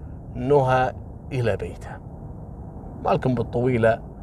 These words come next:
بعد إلقاء القبض على محمد وأخته هديل ومجموعة من أفراد أسرتهم، لأنهم ساعدوهم في الهرب والتخبي، أدخلت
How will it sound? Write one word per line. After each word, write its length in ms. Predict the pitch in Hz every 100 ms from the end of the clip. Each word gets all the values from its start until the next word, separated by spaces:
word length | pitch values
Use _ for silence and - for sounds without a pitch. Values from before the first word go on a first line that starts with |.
| -
بعد 340 | 139 143 120 120
إلقاء 340 | 107 131 113
القبض 360 | 113 135 123 110
على 440 | 101 117 110 101 - - - - - -
محمد 580 | 135 104 131 139 117 113
وأخته 320 | 123 - -
هديل 580 | 107 113 117 135 127 104 - - - - -
ومجموعة 840 | 110 104 101 110 123 123 143 107
من 340 | 110 117 117 -
أفراد 460 | 113 127 120 107 -
أسرتهم، 540 | 120 120 135 - 131 131
لأنهم 420 | 117 117 117 110 - - -
ساعدوهم 640 | - 131 110 120 135 113
في 100 | 95
الهرب 440 | 113 117 123 107 120
والتخبي، 640 | - - 143 135 127 196 - - - - - - - - - -
أدخلت 680 | 175 - 220 208 - -